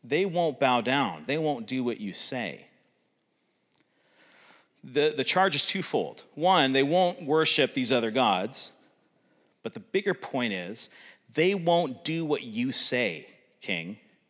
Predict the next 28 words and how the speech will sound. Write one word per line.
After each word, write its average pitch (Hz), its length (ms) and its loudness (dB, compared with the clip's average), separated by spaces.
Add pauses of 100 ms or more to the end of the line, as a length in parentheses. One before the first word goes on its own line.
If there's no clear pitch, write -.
(1080)
And 127 100 -2
out 127 120 2
of 123 60 0
all 147 200 6
these 190 160 4
different 165 320 -2
things, 110 400 -2
I, 113 60 -4
I 117 180 -10
think 147 200 -6
one 135 200 -2
of 151 40 -6
the - 40 -10
things 139 180 -4
we 127 60 0
learn 127 140 -2
about 120 160 0
Nebuchadnezzar 107 640 -4
is 87 120 -6
he 110 100 -6
has 104 160 -4
a 104 60 -6
little 127 280 -4
bit 123 140 -6
of 101 80 -10
a 98 60 -8
pride 87 480 -6
problem. 73 560 -12